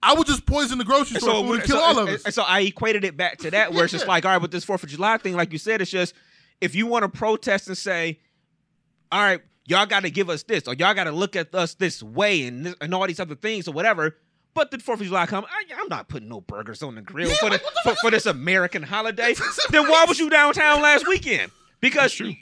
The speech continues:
Speaker 2: you shouldn't even give a fuck about how they looking at you, because you, 'cause again, as, as you're saying, Dev, I get it. You're fighting for the right for them to look at you the same exact fucking
Speaker 1: Right.
Speaker 2: way.
Speaker 1: That's the
Speaker 2: I get it. And, and, I, and I know people will find some nuance
Speaker 1: They
Speaker 2: in
Speaker 1: gonna
Speaker 2: it.
Speaker 1: find some
Speaker 2: They'll
Speaker 1: nuance
Speaker 2: find
Speaker 1: in
Speaker 2: some
Speaker 1: it.
Speaker 2: nuance, but I get what you're saying.
Speaker 1: Because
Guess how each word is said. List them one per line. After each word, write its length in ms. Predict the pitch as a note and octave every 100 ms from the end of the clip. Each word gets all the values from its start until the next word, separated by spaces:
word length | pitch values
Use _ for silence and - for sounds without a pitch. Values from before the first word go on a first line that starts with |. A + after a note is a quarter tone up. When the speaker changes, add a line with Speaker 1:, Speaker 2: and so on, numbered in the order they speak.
| F#3+
Speaker 2:
you 220 | F#3+ C4
shouldn't 200 | D#4+ C#4
even 160 | B3+
give 120 | B3 A#3+
a 80 |
fuck 280 | G#3+ D4 D#4+
about 160 | - A3+
how 120 | A3+
they 100 | A3
looking 300 | B3 F4+ A3
at 180 | G#3 -
you, 80 | G#3
because 300 | A3 G#3+ F#3
you, 260 | B3+ A3 -
'cause 140 | G3 F3+
again, 300 | F#3+ A3 A3
as, 160 | F#3+
as 160 | F#3+ F3
you're 100 | F3+
saying, 320 | - A3+ A3+
Dev, 140 | F3 D#3+
I 120 | D#3
get 240 | G#2+ F3
it. 160 | A3+ - _ _ _ A#3 - -
You're 160 | A3 -
fighting 300 | C#4 C#4 -
for 100 | C4
the 60 |
right 180 | A#3+ C4
for 120 | C4
them 100 | B3
to 80 | A#3+
look 240 | A3 C#4+ -
at 140 | -
you 80 | C4
the 100 | A3
same 460 | - B3 B3+ B3+
exact 420 | A#3+ A3+ A#3+ A#3+ -
fucking 460 | - A3+ - G#3
Speaker 1:
Right. 120 | G#3
Speaker 2:
way. 320 | A3 G#3+ - - -
Speaker 1:
That's 200 | G4+ -
the 100 | - B3
Speaker 2:
I 60 | B3
get 240 | - A3+
it. 100 | E3+ - -
And, 100 | B3
and, 140 | A#3+ C#4
I, 100 | A#3+
and 100 | C4+
I 80 |
know 140 | C4 B3+
people 240 | C#4 A#3+
will 100 | A3
find 280 | G#3 G#3+ G#3
some 140 | G#3+ E3
nuance 360 | F#3 F#3+ F3+
Speaker 1:
They 100 | A#3+
Speaker 2:
in 40 | F#4
Speaker 1:
gonna 100 | E4
Speaker 2:
it. 40 |
Speaker 1:
find 220 | F4+ F#4
some 120 | D#4 C4
Speaker 2:
They'll 120 | F4
Speaker 1:
nuance 200 | - A#3+
Speaker 2:
find 120 | A3+ G3+
Speaker 1:
in 60 |
Speaker 2:
some 60 | G3
Speaker 1:
it. 40 |
Speaker 2:
nuance, 200 | G3+ G#3 - -
but 100 | G#3+
I 100 | F3+
get 120 | G#3
what 100 | F3+
you're 60 | D#3+
saying. 260 | - A#2+ - _ _
Speaker 1:
Because 440 | A#3+ C4 D#4 C4+